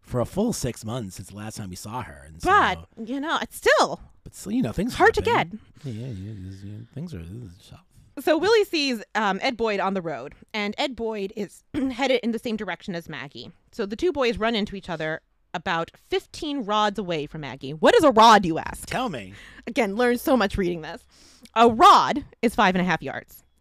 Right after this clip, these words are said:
Speaker 2: So fifteen rods.
Speaker 1: Why do we need that measurement?
Speaker 2: Great question, I don't
Speaker 1: Why do we need five and a half yards?
Speaker 2: Right.
Speaker 1: Why?
Speaker 2: It's not, it's <laughs>
Speaker 1: Why?
Speaker 2: a yard is three feet. So, so, I mean, I guess, I don't know why we need this measurement. Because, uh,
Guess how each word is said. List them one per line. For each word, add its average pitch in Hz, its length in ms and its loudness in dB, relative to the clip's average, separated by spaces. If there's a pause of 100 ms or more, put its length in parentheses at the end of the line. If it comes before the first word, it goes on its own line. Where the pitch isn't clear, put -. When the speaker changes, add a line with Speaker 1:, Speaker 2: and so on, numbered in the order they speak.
(120)
Speaker 2:
So 180 180 -4
fifteen 240 500 2
rods. 160 280 -4
Speaker 1:
Why 285 120 -2
do 277 60 -2
we 240 80 0
need 180 140 -2
that 143 160 -8
measurement? 123 480 -6
Speaker 2:
Great 220 220 2
question, 175 300 2
I 156 100 -4
don't - 100 -2
Speaker 1:
Why 208 140 4
do 262 40 -2
we 277 80 0
need 214 200 -4
five 147 260 -2
and 135 80 -8
a - 20 -6
half 127 180 -8
yards? 117 600 -14 (100)
Speaker 2:
Right. 170 240 -4 (160)
Speaker 1:
Why? 349 180 4
Speaker 2:
It's 403 40 2
not, 466 280 4
it's - 200 -2 (500)
<laughs> - 80 -14
Speaker 1:
Why? 208 140 0
Speaker 2:
a 349 40 6
yard 392 260 8
is 403 100 6
three 269 180 0
feet. 160 400 -6 (840)
So, 294 400 0
so, 381 160 4
I 302 100 6
mean, 349 160 2
I 339 80 0
guess, 370 260 0 (320)
I 214 60 -2
don't 180 140 -2
know 151 80 -4
why 143 160 -6
we 156 80 -14
need - 160 -18
this - 160 -14
measurement. - 340 -16 (640)
Because, 247 240 2
uh, 233 120 6